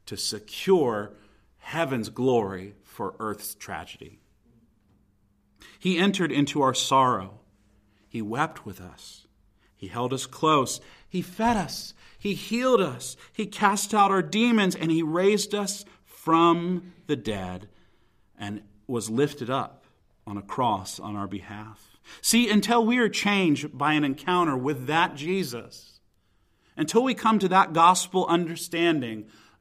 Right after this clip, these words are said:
of heaven on earth, all our daydreaming about f-,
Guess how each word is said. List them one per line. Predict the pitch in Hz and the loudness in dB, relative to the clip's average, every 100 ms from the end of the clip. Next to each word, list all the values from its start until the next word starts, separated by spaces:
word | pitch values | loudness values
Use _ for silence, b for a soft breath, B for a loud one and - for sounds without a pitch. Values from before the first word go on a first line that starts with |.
| - | -6
of | 131 123 113 113 - _ _ | -2 0 -2 -8 -18 _ _
heaven | - 156 156 | -6 -2 2
on | 147 147 135 | 4 4 2
earth, | 117 85 - _ _ _ _ b b b b | 0 -2 -12 _ _ _ _ b b b b
all | 170 190 175 | 2 2 2
our | 190 | 0
daydreaming | 151 175 180 147 143 117 110 107 | 2 4 4 2 2 2 0 -2
about | 107 113 104 101 | -2 0 0 -2
f-, | - - | -12 -20